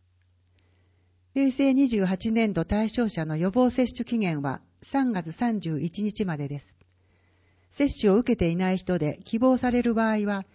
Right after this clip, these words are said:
早めに接種を受けてください。対象者、平成二十八年四月二日から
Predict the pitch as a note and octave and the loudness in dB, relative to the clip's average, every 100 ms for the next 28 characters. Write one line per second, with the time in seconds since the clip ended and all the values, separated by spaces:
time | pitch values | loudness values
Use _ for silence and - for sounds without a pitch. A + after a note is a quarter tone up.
0 | _ _ _ _ - B3 C4 C4 B3+ C4 | _ _ _ _ -2 2 4 4 2 2
1 | B3 - F3+ G3+ G3 D#3+ - D3 C#3+ D3 | -2 0 0 0 -2 -4 -4 -6 -6 -8
2 | C#3 D#3+ _ _ _ _ _ _ _ _ | -8 -10 _ _ _ _ _ _ _ _
3 | - B3 A#3 A#3+ E3+ - C3+ - _ _ | -2 0 0 -2 -2 -4 -8 -10 _ _
4 | _ _ _ _ _ _ C4 B3+ C4+ C4 | _ _ _ _ _ _ 2 4 4 4
5 | C4 A#3 G#3 E3+ E3+ G3 F3 D#3 - A3+ | 4 4 2 0 -2 -4 -2 -4 -2 0
6 | B3+ B3 A3 - - G#3+ G3+ G3 F3+ | 0 0 -4 -6 -2 -2 -2 -2 -4